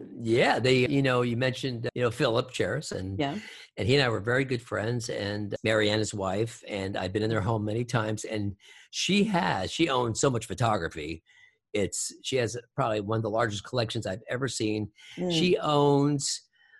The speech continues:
Speaker 1: I think, two complete volumes of collections of Hurrell. It must be, like, forty po-, famous portraits that she has original prints.
Speaker 2: Original,
Speaker 1: And, I
Speaker 2: wow.
Speaker 1: mean,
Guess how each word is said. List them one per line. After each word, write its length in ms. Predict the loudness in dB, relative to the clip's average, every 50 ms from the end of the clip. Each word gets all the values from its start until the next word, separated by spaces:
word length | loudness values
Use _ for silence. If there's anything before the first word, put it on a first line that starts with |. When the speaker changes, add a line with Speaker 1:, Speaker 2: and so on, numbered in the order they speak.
| _ _ -6
Speaker 1:
I 80 | -2
think, 220 | -2 -2 -2 -2 -4
two 180 | 0 2 2 2
complete 760 | 0 -2 -4 -4 -4 -10 -12 -6 -2 0 0 0 0 0 0
volumes 500 | 0 0 2 2 0 0 -2 -4 -4 -4
of 120 | -6 -6
collections 600 | -6 -8 -6 -4 -4 -4 -6 -6 -8 -8 -8 -6 -8
of 140 | -8 -8 -10 -10
Hurrell. 580 | -10 -6 -4 -2 0 0 0 0 -2 -4 -6 -10 _ -20 -20 -20 -20 -20 -20 _ _
It 60 | 0
must 220 | 2 2 2 2 2
be, 120 | 4 4 4
like, 440 | 4 2 2 2 2 0 -2 -4 -8 -8 -4
forty 420 | -2 0 2 2 2 2 2 0 -2
po-, 240 | -4 -8 -10 -10 -6 -4
famous 280 | -4 -2 -2 -4 -6
portraits 460 | -4 -4 -4 -4 -2 -2 -4 -6 -6
that 100 | -8 -8
she 100 | -4 -4
has 140 | -4 -4 -4
original 360 | -4 -6 -4 -4 -6 -6 -8
prints. 480 | -8 -6 -6 -4 -4 -6 -6 -8 -12 -14 _ _ -20 -20 -20 -20 -16 -12
Speaker 2:
Original, 420 | -10 -6 -2 0 0 2 2 2 0
Speaker 1:
And, 180 | 0 -4 -4 0
I 100 | 0 2
Speaker 2:
wow. 40 | 2
Speaker 1:
mean, 240 | 2 2 0 -2